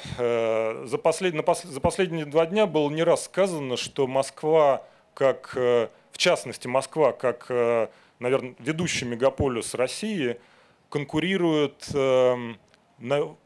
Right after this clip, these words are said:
в мировом масштабе с другими мегаполисами.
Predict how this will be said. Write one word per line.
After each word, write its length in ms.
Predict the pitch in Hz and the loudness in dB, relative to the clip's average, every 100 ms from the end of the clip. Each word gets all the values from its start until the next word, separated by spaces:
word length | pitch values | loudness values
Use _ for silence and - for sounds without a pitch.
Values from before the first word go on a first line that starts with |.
| _ - | _ -18
в 140 | 107 | -4
мировом 400 | 147 165 160 123 | 2 4 4 2
масштабе 500 | 117 131 - 226 180 | 0 -2 2 0 0
с 60 | 113 | -4
другими 340 | 127 147 180 | -6 -6 -6
мегаполисами. 960 | 143 120 135 135 107 87 - 92 85 | -6 0 0 0 -6 -8 -12 -12 -12